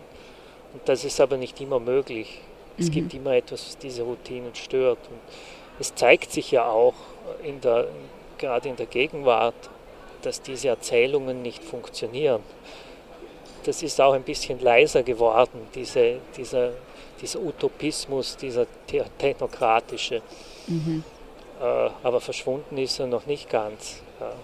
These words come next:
Speaker 1: Aber es ist grad die, ich hab es wirklich lustig gefunden, gestern ist die Premierministerin, äh, die britische, zurückgetreten nach sechs
Speaker 2: Genau.
Speaker 1: Wochen mit, äh, der Begründung,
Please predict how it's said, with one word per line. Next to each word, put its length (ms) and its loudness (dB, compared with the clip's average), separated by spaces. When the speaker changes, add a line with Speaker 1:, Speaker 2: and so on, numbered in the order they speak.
Speaker 1:
Aber 260 4
es 160 -8
ist 160 -4
grad 200 4
die, 180 -2
ich 60 -2
hab 100 4
es 340 -6
wirklich 360 -4
lustig 360 -2
gefunden, 540 -6
gestern 480 0
ist 280 -8
die 200 -6
Premierministerin, 1080 -2
äh, 460 -4
die 180 -6
britische, 520 4
zurückgetreten 1000 4
nach 220 2
sechs 500 4
Speaker 2:
Genau. 180 12
Speaker 1:
Wochen 480 6
mit, 120 2
äh, 200 0
der 140 4
Begründung, 720 4